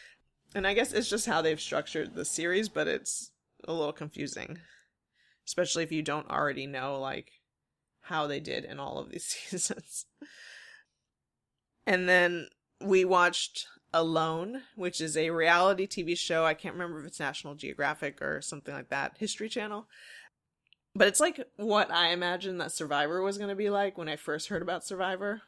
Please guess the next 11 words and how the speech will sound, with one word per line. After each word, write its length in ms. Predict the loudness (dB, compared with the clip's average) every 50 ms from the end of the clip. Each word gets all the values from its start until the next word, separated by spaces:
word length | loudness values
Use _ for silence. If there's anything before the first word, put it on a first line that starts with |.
| _ -8
when 120 | -6 -6
I 40 | -4
was 120 | -4 -6
a 60 | -6
kid. 340 | -6 -2 0 0 0 0 -2 -10 -16 -20 -20 -20 -20 -20 -14 _ -2
Um, 220 | 0 0 0 2
so 120 | 2 0 0
it's 120 | 0 0
basically, 800 | 0 2 2 4 2 2 -2 -2 -2 0 2 2 2 0 -2 -6 -12 -20 -20 -20 _ _ _ _ _ _ _ _ _ _ _ _ _ _ _ _ _ _ _ _ _ _ _ _ _ _ _ _ _ _ _ _ _ _ _ _ _ _ -14 -6
this 240 | -2 0 2 4 4
season 1000 | 2 2 0 -2 -2 -2 -2 0 0 0 0 0 -2 -2 -2 -4 -8 -10 -14